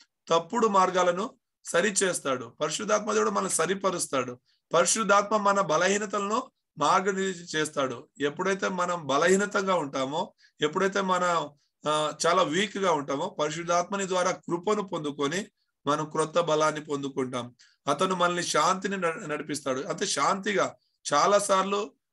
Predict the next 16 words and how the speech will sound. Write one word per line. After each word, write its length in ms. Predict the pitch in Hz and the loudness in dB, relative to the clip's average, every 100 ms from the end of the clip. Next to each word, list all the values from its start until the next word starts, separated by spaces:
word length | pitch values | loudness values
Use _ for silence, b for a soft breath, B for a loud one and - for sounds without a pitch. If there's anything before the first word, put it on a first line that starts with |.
| _ | _
మన 140 | 151 160 | -6 -4
జీవితంలో 720 | 143 180 185 185 185 202 - _ _ _ _ _ _ | -2 -2 0 0 0 0 -6 _ _ _ _ _ _
శాంతిని 520 | - - 147 156 180 170 | -12 -2 -2 -2 -6 -6
కోల్పోతాం, 640 | 156 151 151 131 123 110 _ _ _ | -2 -2 -2 -4 -4 -12 _ _ _
కానీ 220 | 147 151 | -2 -2
పరిశుద్ధాత్మ 680 | 156 143 143 170 175 180 185 | -2 -4 -4 0 0 0 -2
దేవుడు 520 | 185 185 190 151 147 _ _ | 0 2 0 -2 -6 _ _
మనలో 260 | 135 151 156 | -6 0 0
వచ్చినప్పుడు 720 | 147 151 170 156 151 139 135 b _ - | 0 -2 -4 -2 0 -2 -4 b _ 0
చాలా 180 | 147 170 | 2 2
పీస్ఫుల్ 480 | 165 160 156 165 165 | 0 -4 -4 -6 -6
మైండ్ 320 | 143 147 156 | -2 -2 -2
మనకి 280 | 147 139 143 | -4 -6 -4
దేవుడు 260 | 135 135 | -4 -4
ఇస్తాడనే 440 | 135 - 143 139 135 | -4 -4 -4 -4 -4
దాన్ని 220 | 131 | -4